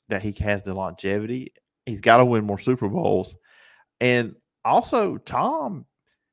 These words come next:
proved something about himself when he went from New England to Tampa Bay.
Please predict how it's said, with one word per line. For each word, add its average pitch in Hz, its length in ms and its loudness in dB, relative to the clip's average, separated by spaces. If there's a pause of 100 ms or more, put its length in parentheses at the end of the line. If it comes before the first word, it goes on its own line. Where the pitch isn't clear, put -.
(140)
proved 170 360 0
something 117 460 -6
about 104 240 2
himself 107 440 -6
when 98 100 -10
he 113 120 -4
went 107 440 -4
from 123 220 -10
New 117 200 -4
England 113 360 -6
to 104 80 -8
Tampa 98 360 -4
Bay. - 260 -10